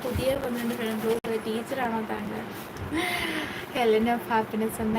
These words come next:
എൻ്റെ ഈ സ്കൂളിലെ ടീച്ചറാണ് ഞാൻ. പേ സ്റ്റുഡൻറ്റിൻ്റെ പേരെഴുതട്ടെ. പുതിയ ആളല്ലേ? ബ്ലൂബെറി ജീവൻ. നല്ല പേര്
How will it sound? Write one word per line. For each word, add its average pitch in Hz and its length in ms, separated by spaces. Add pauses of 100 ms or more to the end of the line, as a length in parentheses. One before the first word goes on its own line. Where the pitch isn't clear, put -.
എൻ്റെ 220 220 (240)
ഈ 381 160
സ്കൂളിലെ 294 480 (120)
ടീച്ചറാണ് 214 580
ഞാൻ. - 120 (680)
പേ 262 220
സ്റ്റുഡൻറ്റിൻ്റെ 269 600
പേരെഴുതട്ടെ. 233 520 (100)
പുതിയ 233 280
ആളല്ലേ? 185 400
ബ്ലൂബെറി 214 580 (180)
ജീവൻ. - 340 (1300)
നല്ല 277 200 (100)
പേര് - 220